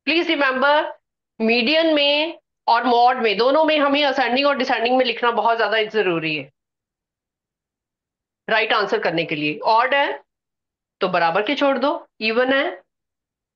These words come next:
तो बराबर के छोड़ने के बाद center वाले दो numbers का,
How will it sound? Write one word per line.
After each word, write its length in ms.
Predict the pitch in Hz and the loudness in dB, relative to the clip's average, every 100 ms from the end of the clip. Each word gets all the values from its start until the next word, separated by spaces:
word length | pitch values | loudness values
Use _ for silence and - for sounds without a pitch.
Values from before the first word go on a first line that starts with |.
| _ _ _ - | _ _ _ -6
तो 60 | 190 | -2
बराबर 380 | 190 185 202 | 2 2 0
के 100 | 220 | -2
छोड़ने 320 | 254 208 185 190 | 0 0 0 -2
के 120 | 226 | 0
बाद 260 | 208 277 | 2 0
center 300 | - 202 170 | -2 -6 -4
वाले 260 | 185 185 202 | -2 0 -2
दो 260 | 180 196 285 | 0 0 2
numbers 400 | 208 165 170 - | 0 0 0 0
का, 120 | 247 | 0